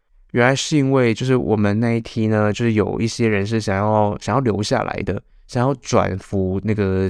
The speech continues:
志愿役。那就是因为他们这个要变成志愿役这个过程呢，你需要经过一个考试。那那个考试其实是，就有一点像是智力测验，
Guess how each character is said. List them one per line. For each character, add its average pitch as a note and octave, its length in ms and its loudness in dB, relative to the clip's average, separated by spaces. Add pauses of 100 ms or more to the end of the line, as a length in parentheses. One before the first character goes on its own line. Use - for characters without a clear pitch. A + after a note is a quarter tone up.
志 A2 280 -2
愿 G2 280 2
役。 G2+ 280 -4 (380)
那 C3 180 0
就 - 180 -2
是 C3+ 160 0
因 C3+ 140 -2
为 D#3 80 0
他 D3 100 -2
们 A#2 160 2
这 B2 100 -2
个 G#2 240 0 (200)
要 C#3+ 120 2
变 C3 240 0
成 G#2+ 140 0
志 A#2+ 160 -2
愿 A2+ 100 4
役 A#2 140 0
这 A#2+ 160 0
个 G#2 220 2
过 A#2+ 260 0
程 G2 180 0
呢， G2+ 160 0
你 G2 140 0
需 G#2+ 300 -2
要 G#2+ 180 4
经 G#2 380 -2
过 G#2 200 0
一 G2 80 -2
个 G2 180 0
考 - 360 -6
试。 - 340 -4 (360)
那 E3 80 -2
那 G3 100 4
个 E3 80 4
考 A2 260 -2
试 C#3+ 240 0
其 A#2 140 -2
实 A2+ 180 -2
是， A#2 380 -2 (300)
就 F3+ 100 0
有 B2 160 2
一 B2+ 60 2
点 C3 120 2
像 B2+ 140 0
是 C3 80 2
智 A#2 220 -2
力 G#2 120 2
测 F#2+ 220 0
验， G2+ 260 -2